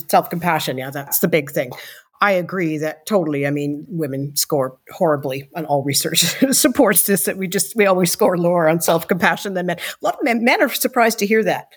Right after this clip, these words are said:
uh, for some reason. I guess because women are viewed as being very compassionate. They think, "Oh, why wouldn't you be self-compassionate?" Yeah, but that's other people, <laughs> right? But anyways, I think the issue with self-compassion, and I agree with you that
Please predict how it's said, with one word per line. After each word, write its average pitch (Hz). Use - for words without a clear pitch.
uh, 160
for 196
some 170
reason. 151
I 156
guess 196
because 175
women 175
are 165
viewed 180
as 170
being 185
very 185
compassionate. 214
They 170
think, 185
"Oh, 202
why 175
wouldn't 415
you 330
be 190
self-compassionate?" 160
Yeah, 392
but 302
that's 339
other 269
people, -
<laughs> -
right? 202
But 185
anyways, 190
I 202
think 240
the 233
issue 392
with 508
self-compassion, 233
and 190
I 180
agree 190
with 175
you 151
that 147